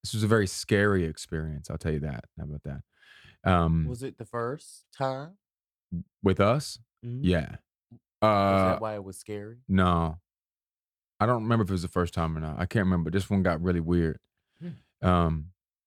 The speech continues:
Speaker 1: so, uh, this is a, a lot of information in this story, but I'm gonna kinda dumb it down for the listeners. That way it's not too graphic.
Speaker 2: Uh, we don't have dumb listeners. You don't have to make things dumb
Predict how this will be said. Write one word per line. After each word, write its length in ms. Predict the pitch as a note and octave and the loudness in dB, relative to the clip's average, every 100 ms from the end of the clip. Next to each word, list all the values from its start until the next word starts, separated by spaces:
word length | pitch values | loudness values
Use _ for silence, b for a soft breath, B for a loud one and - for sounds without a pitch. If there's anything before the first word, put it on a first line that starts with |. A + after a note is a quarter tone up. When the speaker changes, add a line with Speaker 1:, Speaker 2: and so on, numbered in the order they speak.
| _ _ _ _ _ - | _ _ _ _ _ -16
Speaker 1:
so, 460 | - G2+ F#2+ F2+ D#2+ | -2 2 4 2 2
uh, 380 | F2+ E2+ D#2+ D#2 - | 2 2 0 -4 -6
this 160 | F#2 E2+ | -6 -4
is 140 | E2 | -4
a, 100 | - E2+ - | -4 -4 -6
a 100 | D#2+ - | -10 -4
lot 240 | F2+ F2+ | 0 2
of 60 | F2+ | 2
information 500 | F2 F#2+ F2+ E2+ E2+ | 0 2 2 2 0
in 40 | |
this 120 | E2+ D#2 | 0 -2
story, 200 | F2+ E2+ | -2 0
but 100 | F2 | 0
I'm 80 | |
gonna 80 | F2 | -2
kinda 220 | F2 F2 E2 | -2 -2 0
dumb 180 | F#2 F2 | 0 0
it 80 | |
down 320 | D#2+ F#2 F2 E2 | 0 0 0 -2
for 160 | - | -2
the 240 | D#2+ D#2+ D2+ | -2 -2 -4
listeners. 500 | F2 D#2+ D2+ D#2 - _ _ _ | -4 -4 -6 -8 -10 _ _ _
That 100 | - | -4
way 120 | E2+ | -2
it's 120 | E2 - | -2 -4
not 140 | D2+ | -6
too 160 | - E2 | -4 -2
graphic. 540 | E2+ D#2 E2 - - - | -2 -4 -6 -10 -14 -16
Speaker 2:
Uh, 40 | A#2 | -12
we 100 | D#3 | -10
don't 160 | E3+ | -8
have 220 | C#3 C#3 A2+ | -8 -10 -8
dumb 240 | A2+ G2+ | -10 -8
listeners. 600 | G2 F#2+ E2+ D2+ _ _ _ _ | -10 -14 -20 -20 _ _ _ _
You 60 | G#2+ | -16
don't 120 | B2+ | -16
have 140 | A#2 - | -18 -20
to 80 | G2+ | -20
make 160 | F#2+ - | -20 -18
things 340 | F#2+ E2+ - - | -20 -20 -20 -16
dumb 280 | F2+ E2 | -16 -16